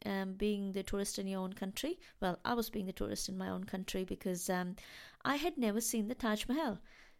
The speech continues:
So I went to Agra with my in-laws and my new husband, and we saw the Taj Mahal, which, um,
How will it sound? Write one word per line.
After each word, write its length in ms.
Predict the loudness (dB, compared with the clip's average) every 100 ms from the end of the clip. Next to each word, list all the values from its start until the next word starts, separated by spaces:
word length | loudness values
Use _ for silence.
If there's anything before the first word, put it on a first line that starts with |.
| -16
So 920 | -2 4 6 6 4 2 4 2 2 -2 -4
I 720 | -2 -2 -2 0 0 -2 -4 -2
went 380 | 0 0 -2 -6 -6
to 720 | 0 4 4 4 4 2 0 0
Agra 300 | 0 2 2
with 140 | 2 0
my 100 | 0
in-laws 460 | 2 2 2 -2 -4
and 440 | -2 0 0 0 2
my 460 | 2 4 4 2 -2 -4
new 280 | 0 0 0
husband, 880 | -4 -6 -6 -2 -2 0 -4 -8 -12 -18 -16 -14 -16 -18 -4
and 220 | 0 2
we 80 | 2
saw 160 | 0 -2
the 60 | 0
Taj 280 | 0 2 4
Mahal, 240 | 2 2
which, 300 | -2 -2 -2 0
um, 380 | 2 0 -4